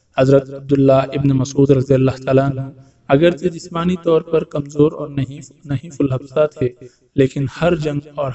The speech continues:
ہر غزوے میں حضور صلی اللہ علیہ وسلم کے ساتھ شریک ہوئے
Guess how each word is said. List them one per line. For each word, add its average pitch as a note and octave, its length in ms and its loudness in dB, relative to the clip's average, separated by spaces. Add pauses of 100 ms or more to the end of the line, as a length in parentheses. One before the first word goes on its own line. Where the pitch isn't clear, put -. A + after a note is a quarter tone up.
ہر D#3 160 4
غزوے C#3+ 400 2
میں C3 160 -6 (460)
حضور D3+ 220 4
صلی C#3 220 -6
اللہ C3+ 160 -2
علیہ C3+ 220 -2
وسلم C#3 360 -8
کے C#3+ 140 -10
ساتھ C3 340 -8
شریک C3 400 0
ہوئے A#2+ 180 -6